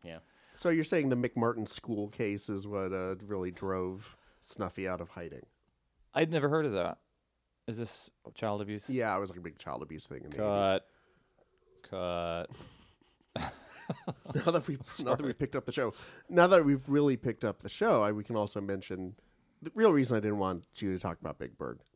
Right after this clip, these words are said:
Speaker 2: was 'cause then we're gonna talk about when Mister Hooper died. And then I'm gonna
Speaker 3: Oh.
Speaker 2: get really choked up and, and
Speaker 3: Mister Hooper
Speaker 2: sad.
Speaker 3: went to a farm with a lot of other
Speaker 1: He was trampled,
Speaker 3: shop
Speaker 2: Other
Speaker 1: he was
Speaker 3: owners.
Speaker 2: Jewish,
Speaker 1: trampled by
Speaker 2: Jewish
Speaker 1: Snuffleupagus.
Speaker 2: shop, <laughs> shop owners.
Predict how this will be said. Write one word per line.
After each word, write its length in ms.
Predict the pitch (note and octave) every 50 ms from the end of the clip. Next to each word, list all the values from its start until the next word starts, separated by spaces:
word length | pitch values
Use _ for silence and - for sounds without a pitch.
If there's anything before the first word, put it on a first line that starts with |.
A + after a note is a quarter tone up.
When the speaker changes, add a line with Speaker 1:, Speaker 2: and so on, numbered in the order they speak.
| _ _ _ _ _ -
Speaker 2:
was 200 | G#2+ G#2 F#2+ - -
'cause 180 | - A2+ F#2+
then 220 | G2+ A#2 G#2+ G#2 G2
we're 80 | F#2+
gonna 100 | F#2 F#2
talk 240 | F2+ - F#2+ F2 -
about 160 | - F#2 C#2+
when 180 | D2+ F2 F2 F2
Mister 240 | F2 - - - -
Hooper 280 | G2+ F#2 - - -
died. 320 | - - G1+ G1+ G1+ - _ _ _ _ _ _ _ _ _ _
And 80 | - D3+
then 80 | B2
I'm 260 | B2 B2+ B2 B2 A#2+ G#2+
gonna 160 | G2 F#2 G2
Speaker 3:
Oh. 20 |
Speaker 2:
get 140 | F2 F#2+ - -
really 480 | - F2+ F#2 F#2 F2+ F2 F2 E2+ F2 E2+ - _ _ _ _ _ _ _ _ _ _ _ _
choked 300 | - - - F2 - -
up 220 | E2+ - - -
and, 200 | - - - - _ _ - -
and 240 | - D#2+ - - -
Speaker 3:
Mister 380 | - G#2+ A2 - - - D#3
Hooper 240 | C#3 C#3+ C3 - A#2+
Speaker 2:
sad. 80 | G#2+ G2
Speaker 3:
went 160 | G2 G#2 -
to 140 | - C3+ B2+
a 80 | B2+
farm 440 | A2 - - A#2 G#2 F#2+ F2 F2 F2+
with 160 | F2+ F2 -
a 60 | - G2
lot 220 | F#2 F#2+ A2 A2
of 100 | G#2 G#2
other 280 | A#2 B2 A#2 A#2 A2+ A2+
Speaker 1:
He 20 | A#2
was 120 | A#2+ -
trampled, 320 | - - - - A#2+ - C#3+
Speaker 3:
shop 160 | C3+ B2 -
Speaker 2:
Other 140 | E3+ E3+ -
Speaker 1:
he 40 | E3+
was 120 | E3 D3+
Speaker 3:
owners. 60 | - C3+
Speaker 2:
Jewish, 100 | E3 E3+ D#3+ E3 E3 E3 E3
Speaker 1:
trampled 180 | E3+ E3 -
by 140 | - C#3+ C#3+
Speaker 2:
Jewish 220 | E3 F3 F3+ E3+
Speaker 1:
Snuffleupagus. 880 | E3 E3+ E3 D#3+ D#3 D3+ D3 D#3 D3+ D3 C#3+ B2+ A#2+ A2 A2 - - -
Speaker 2:
shop, 160 | E3+ - - - -
<laughs> 60 | -
shop 320 | - - - A2+ A2+ - -
owners. 500 | G#2 G2+ G2+ F#2+ F#2+ G2 G#2+ G#2+ -